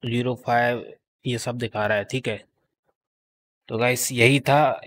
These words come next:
इस वीडियो में। अगर आपको वीडियो अच्छा लगा, आप Valorant खेलते हो, तो आप सब्सक्राइब करना चैनल को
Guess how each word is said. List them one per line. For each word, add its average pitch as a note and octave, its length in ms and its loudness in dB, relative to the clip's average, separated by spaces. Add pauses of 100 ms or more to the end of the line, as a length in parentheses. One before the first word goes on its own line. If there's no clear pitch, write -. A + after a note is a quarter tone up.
इस B2+ 160 -12
वीडियो B2 380 2
में। D3+ 180 0
अगर C3 280 2
आपको B2+ 300 2
वीडियो C3 260 0
अच्छा A#2+ 300 4
लगा, D3 220 4
आप B2 240 2
Valorant C3 440 0
खेलते D3 340 0
हो, D#3 160 2
तो D3+ 140 -4
आप A#2 180 2
सब्सक्राइब D3+ 420 0
करना D#3 340 -4
चैनल D#3 320 -4
को F3+ 340 -4